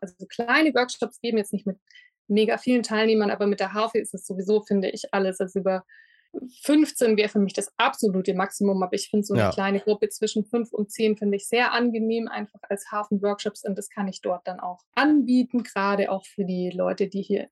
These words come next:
Speaker 1: in der Region sind, dass man vielleicht tatsächlich mal nur 'n Tagesworkshop oder 'n Wochenendworkshop macht. Also, das
Speaker 2: Mhm.
Speaker 1: stelle ich mir halt äußerst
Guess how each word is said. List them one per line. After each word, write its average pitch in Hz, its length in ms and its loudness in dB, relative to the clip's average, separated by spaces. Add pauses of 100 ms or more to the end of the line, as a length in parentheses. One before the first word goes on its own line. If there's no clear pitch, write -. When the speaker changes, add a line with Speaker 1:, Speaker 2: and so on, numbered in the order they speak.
(100)
Speaker 1:
in 202 100 0
der 180 160 -6
Region 254 540 2
sind, 220 240 2
dass 202 140 -4
man 190 120 -2
vielleicht 190 280 -4
tatsächlich 185 340 -4
mal 175 120 -8
nur 185 120 -4
'n 190 100 -6
Tagesworkshop 220 760 -2
oder - 140 -16
'n - 120 -20
Wochenendworkshop 208 880 -2
macht. 185 320 -6 (520)
Also, 135 200 4
das 101 160 2
Speaker 2:
Mhm. - 20 0
Speaker 1:
stelle 185 220 0
ich - 120 -6
mir 196 140 0
halt 180 200 -2 (240)
äußerst 208 800 0